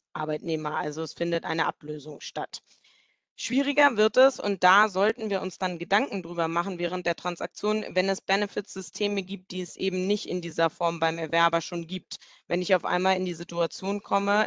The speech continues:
mit dem Betriebsübergang, ähm, behalten die alten Arbeitnehmer, die ich übernehmen möchte,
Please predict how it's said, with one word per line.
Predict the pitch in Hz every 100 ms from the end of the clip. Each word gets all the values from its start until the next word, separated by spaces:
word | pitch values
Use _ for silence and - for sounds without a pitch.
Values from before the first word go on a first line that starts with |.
| -
mit | 190 -
dem | 180
Betriebsübergang, | 165 - 190 - 190 202 196 202 202 226 - - _ _
ähm, | 170 180 190 -
behalten | 180 175 180 - 196
die | 185
alten | 175 175 165 - 175 175
Arbeitnehmer, | - 170 170 180 185 175
die | 165 170
ich | -
übernehmen | 170 165 160 156
möchte, | 160 175 - 202 208